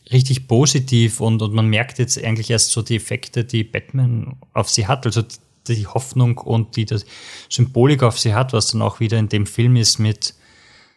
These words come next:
Hoffnung wird von Bane als Waffe eingesetzt, aber in Wirklichkeit ist Hoffnung etwas Gutes und Positives, wie man's in der Stadt sieht, weil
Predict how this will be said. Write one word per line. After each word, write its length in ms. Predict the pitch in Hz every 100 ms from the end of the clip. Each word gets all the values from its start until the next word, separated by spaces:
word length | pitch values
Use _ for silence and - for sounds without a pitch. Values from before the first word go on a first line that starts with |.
| _
Hoffnung 540 | - - 110 - 127 117
wird 140 | 117
von 240 | - 110 -
Bane 320 | 104 113 -
als 400 | 107 110 - -
Waffe 260 | 113 - 110
eingesetzt, 600 | 107 113 - 113 104 107
aber 100 | 104
in 180 | 113
Wirklichkeit 520 | 107 - 123 - 110 113
ist 180 | 107
Hoffnung 300 | 110 - 117
etwas 300 | 104 107 101
Gutes 420 | - 131 131 110 110
und 180 | 101
Positives, 720 | - 123 131 123 113 107 104 107
wie 120 | 104
man's 440 | 107 101 - - -
in 120 | 110
der 100 | 107
Stadt 340 | - 120 127
sieht, 260 | - 107 107
weil 260 | 104 101